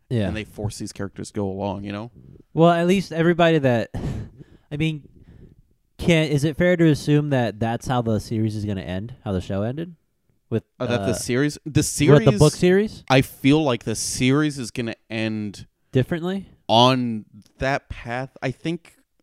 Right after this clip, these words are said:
Speaker 2: George R R Martin gave broad strokes of what's gonna happen.
Speaker 1: Yeah.
Speaker 2: And they're like, "All right, we gotta, <laughs>
Speaker 1: We gotta
Speaker 2: we got six episodes."
Speaker 1: <laughs> Let's do this.
Speaker 2: Um, but
Speaker 1: And I feel even though with, like,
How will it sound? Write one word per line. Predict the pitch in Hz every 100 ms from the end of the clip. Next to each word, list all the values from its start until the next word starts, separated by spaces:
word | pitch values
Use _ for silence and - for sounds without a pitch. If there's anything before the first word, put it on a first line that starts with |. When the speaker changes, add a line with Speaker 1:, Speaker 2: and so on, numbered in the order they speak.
| -
Speaker 2:
George | - 143 147
R | 156
R | 143
Martin | 131 135 131
gave | 123 107
broad | - 101 110 107
strokes | - - 101 110 -
of | 123
what's | 117 120
gonna | - 127
happen. | 127 127 - 143
Speaker 1:
Yeah. | 135 104 78 87 - _ _ _ _ _ _ _ _ -
Speaker 2:
And | 110
they're | 110 104
like, | 101 95
"All | 107 110
right, | 107 98
we | 98
gotta, | 104 104
<laughs> | - 1017 - - -
Speaker 1:
We | 117
gotta | 117 117
Speaker 2:
we | 131
got | 139 120 104
six | - - 156 -
episodes." | 160 - 127 - 120 107 101 110 135 110 -
Speaker 1:
<laughs> | - -
Let's | 139 139
do | 117 147 135
this. | 120 110 - -
Speaker 2:
Um, | - 117 117 113 113 113 - - _ - -
but | 131 113 113 110 - - - - _ _ _ _ _ _
Speaker 1:
And | 147 185
I | 185
feel | 226 233
even | 202 220 226
though | 196 185
with, | 170 147
like, | 139 120 101